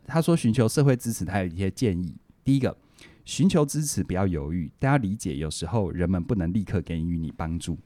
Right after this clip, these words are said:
好，记得一件事，哈，就是，嗯，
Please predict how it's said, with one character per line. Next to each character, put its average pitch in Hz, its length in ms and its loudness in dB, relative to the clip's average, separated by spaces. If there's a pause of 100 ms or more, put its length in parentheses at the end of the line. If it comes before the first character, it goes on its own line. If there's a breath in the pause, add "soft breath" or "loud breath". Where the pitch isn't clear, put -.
(260)
好， - 260 -8 (560 loud breath)
记 147 100 -4
得 120 160 2
一 87 60 0
件 101 240 2
事， 95 320 -2 (140)
哈， 76 280 -6
就 107 140 -2
是， 92 340 0 (380 loud breath)
嗯， 82 340 -4